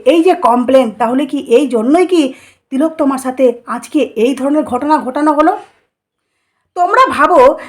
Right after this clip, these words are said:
যেই মেয়েটা, হুম, যেই মেয়েটা নিজের সততার জন্য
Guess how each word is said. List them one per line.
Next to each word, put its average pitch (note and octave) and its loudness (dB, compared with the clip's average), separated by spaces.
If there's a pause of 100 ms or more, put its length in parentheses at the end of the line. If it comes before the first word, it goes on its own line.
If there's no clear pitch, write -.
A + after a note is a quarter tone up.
(140)
যেই E4 4
মেয়েটা, D#4+ 4 (180)
হুম, G#4 -2 (2000)
যেই F4+ 2
মেয়েটা D#4 4 (300)
নিজের E4 4
সততার F4 0
জন্য D#4 4